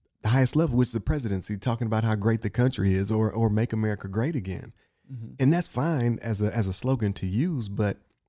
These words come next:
Speaker 1: the reality is America wasn't always great for everybody. So what time period are we talking? You know, just being more specific. So tying it back again to the achievements, when you, Black History Month, you got, what,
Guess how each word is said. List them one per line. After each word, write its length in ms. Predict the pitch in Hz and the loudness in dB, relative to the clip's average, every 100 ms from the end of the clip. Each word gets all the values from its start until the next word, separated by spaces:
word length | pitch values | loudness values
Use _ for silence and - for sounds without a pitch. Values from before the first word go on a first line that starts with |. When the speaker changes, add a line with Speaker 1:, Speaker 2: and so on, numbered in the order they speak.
| - | -2
Speaker 1:
the 100 | 104 | 2
reality 480 | 113 143 147 120 117 | 2 2 0 0 0
is 180 | 107 - | -2 -2
America 380 | 107 123 123 110 | 0 0 0 -2
wasn't 260 | 117 107 | 0 0
always 240 | 107 101 92 | 0 0 -2
great 320 | 104 135 143 | -4 -6 -6
for 160 | - 90 | -6 -6
everybody. 360 | - 82 - _ _ _ _ _ _ | -6 -8 -12 _ _ _ _ _ _
So 380 | - 113 104 98 - - | -2 4 4 2 -6 -14
what 320 | 120 131 - | 0 0 2
time 340 | 110 127 127 117 | -2 0 0 2
period 260 | 113 101 | 2 4
are 60 | 90 | 2
we 100 | 87 | 0
talking? 480 | 92 87 - - 117 | -2 -6 -6 -4 2
You 120 | 131 | 4
know, 160 | 123 | 4
just 160 | 107 117 | 2 0
being 180 | 135 120 | 0 2
more 180 | 113 110 | 0 0
specific. 600 | - 98 - 117 - - _ _ _ | -4 -4 -2 -2 -4 -14 _ _ _
So 180 | - 107 | 2 2
tying 300 | - 127 113 | 4 4 4
it 80 | 101 | 4
back 220 | 107 101 | 2 2
again 240 | 101 98 | 2 2
to 100 | 101 | 2
the 140 | 92 87 | 0 0
achievements, 680 | - 156 185 92 90 - - _ _ _ - | -2 -2 0 0 -2 -4 -16 _ _ _ -2
when 160 | 104 120 | 2 4
you, 120 | 160 _ _ _ - | 2 _ _ _ -8
Black 300 | 85 95 - | -4 0 2
History 280 | - 101 | 4 6
Month, 220 | 98 98 92 | 6 6 4
you 100 | 95 | 2
got, 240 | 95 90 _ _ - | 0 -2 _ _ -6
what, 240 | 98 73 | -4 -4